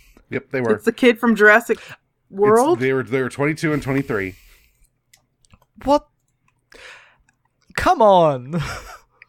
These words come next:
Speaker 1: Yeah,
Speaker 2: We're
Speaker 1: I
Speaker 2: just
Speaker 1: know.
Speaker 2: getting old.
Speaker 3: I was about to say, like, this guy's credited as a former Pokemon trainer and insurance agent. Like, how, how young did he start that I remember how Pokemon works? I'm like, "Oh, ten,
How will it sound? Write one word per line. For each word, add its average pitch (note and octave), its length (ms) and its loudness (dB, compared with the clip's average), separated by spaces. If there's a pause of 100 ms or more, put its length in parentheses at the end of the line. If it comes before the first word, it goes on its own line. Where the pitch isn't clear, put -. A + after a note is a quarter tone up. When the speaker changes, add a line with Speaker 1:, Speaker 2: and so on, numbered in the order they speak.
(1000)
Speaker 1:
Yeah, C#3 120 -14 (260)
Speaker 2:
We're F#3 140 -4
Speaker 1:
I - 20 0
Speaker 2:
just - 240 -8
Speaker 1:
know. D3+ 40 -16
Speaker 2:
getting F3+ 260 -2
old. F#3 300 -6 (880)
Speaker 3:
I G#3+ 40 4
was G#3+ 100 2
about C4 240 2
to B3 60 -18
say, A#3 280 0
like, F#3+ 220 -6
this F#3 260 -6
guy's G#3+ 300 -2 (180)
credited G#3 320 -2
as E3+ 100 -4
a E3+ 80 -4
former F#3+ 380 -2
Pokemon F3+ 360 -2
trainer D3 260 -2
and D3 160 -6
insurance E3 360 -6
agent. B2 220 -8
Like, C3 80 -8
how, F3+ 420 -2
how D#3 120 -2
young F#3 200 -2
did E3+ 60 -6
he D#3+ 80 -4
start E3+ 320 0
that C#3+ 80 -2
I C#3+ 40 -2
remember C#3 340 -2
how A#2+ 180 -4
Pokemon C#3 380 -6
works? A2 260 -10
I'm B2+ 80 -10
like, G#2 80 -10
"Oh, B2+ 80 -6
ten, A2 420 -10